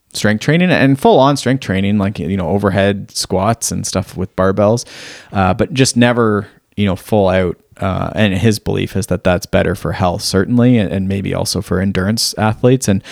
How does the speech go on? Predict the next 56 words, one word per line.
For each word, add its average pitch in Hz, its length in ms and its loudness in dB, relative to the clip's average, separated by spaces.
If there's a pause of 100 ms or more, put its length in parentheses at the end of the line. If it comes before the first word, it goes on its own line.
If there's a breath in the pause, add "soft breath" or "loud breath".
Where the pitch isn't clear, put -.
(200 loud breath)
you 107 60 4
know, 101 40 2
probably 107 460 0
relates 101 400 2
back 95 380 0
to 98 160 2
our 90 160 2
sickness 107 520 -2
and 85 120 -4
illness. 120 520 2
Like, 95 200 0
is 104 160 2
that 95 220 2
anaerobic 101 540 2
component 98 600 0
maybe 95 220 0
troublesome? 110 520 2
I've, 95 240 0
I've 95 180 -2
put 104 160 0
out 95 180 2
that 92 300 0 (480 loud breath)
proposal 113 500 2
a 104 60 2
few 113 160 2
times 120 380 4
that 98 120 4
if 95 140 0
we 98 80 4
would 98 160 4
all 98 140 4
be 95 120 0
brave 98 380 2
and 101 180 -2
do 98 280 2
maybe 98 260 2
three 104 220 2
or 95 60 2
four 98 180 2
months 98 320 0
of, 92 180 -2
you 98 80 0
know, 85 180 -4 (200)
what 98 240 -2
Maff 95 340 -4
would 95 140 -2
call, 90 420 -2
or 98 120 2
F-, - 100 -4
Phil 117 340 0
Maffetone 101 320 0
would 95 100 -2
call 92 140 0
maf 98 320 0
training, 117 320 2
but, 95 160 2